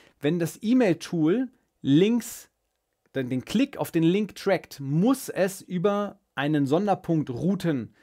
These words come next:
Sonst kann man das nicht tracken. Das heißt, du kommst nicht genau da an, wo du eigentlich denkst anzukommen, sondern du gehst über B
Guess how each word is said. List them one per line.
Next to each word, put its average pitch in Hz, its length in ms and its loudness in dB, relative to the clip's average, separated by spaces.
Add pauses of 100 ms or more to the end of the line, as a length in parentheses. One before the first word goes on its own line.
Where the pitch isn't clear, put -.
(280)
Sonst 185 380 0
kann 214 160 -4
man 208 140 -2
das 185 140 -4
nicht 180 180 -6
tracken. 147 340 -6 (500)
Das - 160 -10
heißt, 190 380 -2
du 131 120 -12
kommst 175 320 -4
nicht - 380 0 (540)
genau 156 280 4
da 160 180 4
an, 214 400 -4 (240)
wo 143 220 0
du 165 100 0
eigentlich 156 300 0
denkst 220 260 0
anzukommen, 160 540 -4
sondern 147 320 -2
du 127 100 -8
gehst 196 380 -6
über 165 300 0
B 190 420 0